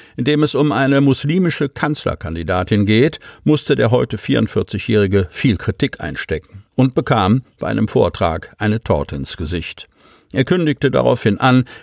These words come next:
nicht mehr öffentlich über den Islam sprechen zu wollen.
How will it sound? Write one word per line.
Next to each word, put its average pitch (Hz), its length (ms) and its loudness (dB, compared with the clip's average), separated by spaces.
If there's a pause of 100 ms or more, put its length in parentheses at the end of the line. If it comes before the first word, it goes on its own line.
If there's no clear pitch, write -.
nicht - 340 0
mehr 135 160 2
öffentlich 90 600 -4
über 95 200 -2
den 87 160 -4
Islam 90 400 -4
sprechen - 420 -8
zu - 180 -10
wollen. 76 340 -6